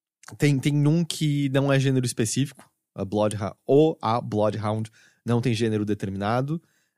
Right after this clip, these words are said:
é, todo mu-, é, é bem diverso, na real. É, eu lembro que a Gita Jackson, do, do Kotaku, ela tava até escrevendo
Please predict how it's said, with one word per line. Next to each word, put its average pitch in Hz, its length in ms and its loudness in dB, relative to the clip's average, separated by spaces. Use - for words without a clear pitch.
é, 95 840 -4
todo 160 200 -4
mu-, 202 120 -4
é, - 180 -2
é 196 40 -2
bem 359 140 -2
diverso, 160 360 -2
na 117 80 0
real. 104 280 0
É, 110 140 0
eu 123 60 4
lembro 156 200 2
que 180 100 -2
a 127 100 2
Gita 156 260 -2
Jackson, 127 480 -2
do, 101 200 0
do 98 100 -8
Kotaku, 98 380 -6
ela 98 100 -4
tava 95 160 -6
até 98 160 -4
escrevendo 98 580 -8